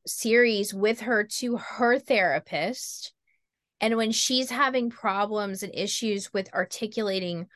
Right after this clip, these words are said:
what she is feeling, she will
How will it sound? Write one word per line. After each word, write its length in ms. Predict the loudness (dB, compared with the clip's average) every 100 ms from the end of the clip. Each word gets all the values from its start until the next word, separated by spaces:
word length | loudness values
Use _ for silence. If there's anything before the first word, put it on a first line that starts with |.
| _ _
what 260 | 0 2 2
she 680 | -2 -2 -2 -2 -2 -2 -2
is 140 | -4
feeling, 680 | -6 -4 -2 0 0 0 -4 -8 _ _ _ _ _ _ _ _ _ -20 -16 -4
she 460 | 0 0 0 0
will 260 | 2 4